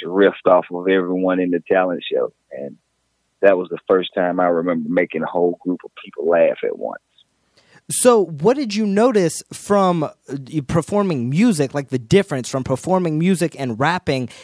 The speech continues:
Speaker 2: and trying to make people laugh? Is there a different type of reaction you're trying to get from the audience?
Speaker 1: No, you're still going for a reaction, but with comedy, it's more so,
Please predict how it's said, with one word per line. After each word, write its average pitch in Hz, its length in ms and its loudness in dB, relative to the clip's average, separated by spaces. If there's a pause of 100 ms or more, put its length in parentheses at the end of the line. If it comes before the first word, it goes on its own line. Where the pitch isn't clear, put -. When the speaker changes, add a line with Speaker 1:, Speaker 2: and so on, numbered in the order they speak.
(140)
Speaker 2:
and 160 360 0
trying 180 220 0
to 175 40 -2
make 156 180 -4
people 147 320 -4
laugh? 160 380 0
Is 135 140 -4
there 156 120 4
a 135 60 2
different 170 640 -2
type 170 220 -2
of 143 180 -6
reaction 143 540 -2
you're 143 100 0
trying 156 240 -4
to 139 60 -4
get 143 260 -2
from 147 200 -4
the 117 120 -2
audience? 143 540 -4 (160)
Speaker 1:
No, 254 360 10
you're 294 120 0
still 208 220 8
going 180 300 10
for 147 280 12
a 120 40 8
reaction, 110 680 6 (220)
but 98 240 4
with 78 140 0
comedy, 131 500 4
it's 95 180 2
more 101 220 4 (120)
so, 85 340 2